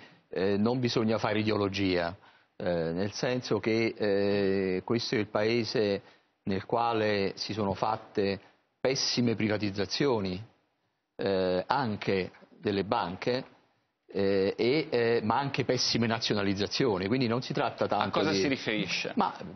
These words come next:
Speaker 1: quando parlo di privatizzazioni parlo per esempio, eh, io sono partenopeo, per esempio, della vendita del Banco di Napoli a B N L, no?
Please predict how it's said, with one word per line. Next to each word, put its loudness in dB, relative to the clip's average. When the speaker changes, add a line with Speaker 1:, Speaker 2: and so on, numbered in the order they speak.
Speaker 1:
quando -2
parlo 2
di 2
privatizzazioni 2
parlo 0
per 0
esempio, 0
eh, -8
io 2
sono 0
partenopeo, 2
per 2
esempio, 0
della 2
vendita 2
del 2
Banco 0
di 0
Napoli 2
a 0
B 0
N 0
L, 2
no? -2